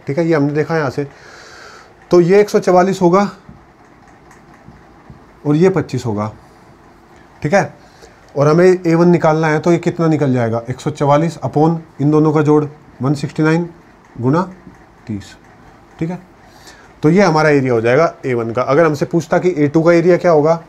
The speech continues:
तो वो कितना हो जाता हमारा? पच्चीस बटे वन सिक्सटी नाइन into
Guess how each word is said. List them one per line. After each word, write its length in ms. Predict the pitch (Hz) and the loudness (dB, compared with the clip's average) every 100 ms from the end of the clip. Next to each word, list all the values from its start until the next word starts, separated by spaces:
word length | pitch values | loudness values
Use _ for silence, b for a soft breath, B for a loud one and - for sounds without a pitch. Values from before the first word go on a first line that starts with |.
| - - | -20 -6
तो 80 | 147 | 0
वो 80 | 170 | 0
कितना 220 | 160 156 | 0 -2
हो 80 | 135 | -2
जाता 200 | 120 117 | -2 -2
हमारा? 200 | 113 110 | -2 -4
पच्चीस 380 | 110 135 - 147 | -4 -8 -8 -6
बटे 320 | 131 131 170 180 - - - - - - - | -4 -4 -4 -6 -14 -20 -20 -20 -20 -20 -6
वन 160 | 120 147 | -4 -4
सिक्सटी 300 | 147 - 139 | -8 -6 -4
नाइन 320 | 143 165 165 - - - - - - | -4 -4 -8 -14 -20 -20 -20 -20 -10
into 300 | 123 127 170 | -6 -4 -4